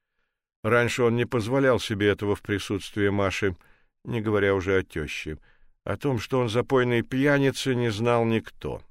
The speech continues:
Ни жена, ни теща, ни оставшаяся в Литве мать с братьями, ни даже друзья-поэты, считавшие его флегматичным, рассудительным прибалтом,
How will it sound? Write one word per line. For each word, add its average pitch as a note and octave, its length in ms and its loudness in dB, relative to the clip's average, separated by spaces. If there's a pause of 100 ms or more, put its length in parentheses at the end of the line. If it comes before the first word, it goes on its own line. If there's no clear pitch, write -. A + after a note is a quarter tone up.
(120)
Ни A2+ 180 4
жена, A2 440 2
ни A2+ 160 2
теща, B2 640 0
ни A2 120 0
оставшаяся G#2 920 -2
в F2+ 80 -2
Литве F#2+ 460 -2
мать G2 340 0
с F2+ 60 -12
братьями, A2+ 720 0 (400)
ни A#2+ 240 -6
даже G#2+ 400 -2
друзья-поэты, F#2+ 1200 0 (320)
считавшие G2 720 -2
его F#2 180 2
флегматичным, F#2+ 960 -4
рассудительным F#2 960 -4
прибалтом, G#2+ 720 -2